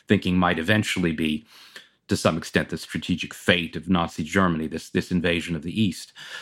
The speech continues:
Um, but there were a lot of variables that were still quite unclear, uh, one of which was the United States, which was still neutral. Um, there were peace parleys in summer of nineteen forty before the Battle of Britain, where Hitler was not quite sure whether the British would actually, uh,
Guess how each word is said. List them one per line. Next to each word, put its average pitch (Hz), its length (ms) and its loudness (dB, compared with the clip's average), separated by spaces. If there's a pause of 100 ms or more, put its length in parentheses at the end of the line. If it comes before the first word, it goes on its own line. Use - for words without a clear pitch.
(240)
Um, 85 400 4 (720)
but 175 140 6
there 175 100 10
were 165 80 8
a 165 40 8
lot 170 240 8
of 185 80 4
variables 139 640 6
that - 120 0
were 113 60 0
still 135 220 2
quite 104 280 6
unclear, 90 800 2
uh, 98 200 4
one 117 280 8
of 110 100 4
which 104 200 2
was 98 160 2
the 92 80 0
United 80 340 -2
States, 139 340 4
which 123 200 0
was 120 100 2
still 110 220 4
neutral. 101 520 2 (540)
Um, 82 600 4
there 113 140 6
were 101 180 6
peace 117 320 4
parleys 120 520 4
in 113 60 6
summer 110 280 4
of 104 80 2
nineteen 101 400 4
forty 98 360 2
before 90 320 0
the 85 80 -2
Battle 87 280 4
of 82 120 -2
Britain, 92 280 0
where 87 100 -2
Hitler 92 200 -2
was 82 100 -2
not 87 220 0
quite 80 300 2
sure 87 280 2
whether 85 260 0
the 82 100 -4
British 87 380 0
would 92 240 4
actually, 82 680 0
uh, 82 340 -2